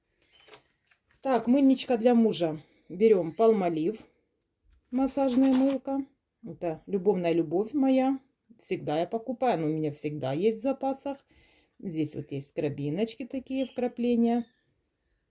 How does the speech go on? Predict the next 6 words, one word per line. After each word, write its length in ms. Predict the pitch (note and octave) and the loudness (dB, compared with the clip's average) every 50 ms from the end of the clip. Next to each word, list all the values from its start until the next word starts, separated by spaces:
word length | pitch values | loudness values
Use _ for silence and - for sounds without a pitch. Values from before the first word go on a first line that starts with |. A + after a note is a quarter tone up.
| _ _ _ _ _ _ _ - - | _ _ _ _ _ _ _ -14 -8
О, 120 | G#3 G3 F#3 | -6 -4 -2
нереально 480 | G3+ A3+ A3+ A#3 F#3+ D#3+ D3+ E3 E3 | 0 2 2 2 2 0 -2 -4 -8
вкусный 440 | D#3 - - F3+ E3+ - F3+ E3+ E3 | -10 -12 -12 -12 -12 -10 -10 -10 -8
аромат. 400 | E3+ F#3+ A3 B3 C#4+ D4+ D4+ D4+ - _ - | -8 -6 -4 -2 -2 -2 -4 -6 -8 _ -18
Свежий, 600 | - - - F#3 G3+ B3 C#4 C#4 A#3 A3+ A3 G3+ | -16 -14 -10 -6 -2 0 0 0 0 0 0 -2
океанский. 760 | F#3+ - - F3+ F#3+ A3 B3+ C4+ C4 B3 - - - A#3+ A3+ | -2 -4 -4 -4 -2 -2 0 0 -2 -4 -6 -8 -10 -8 -8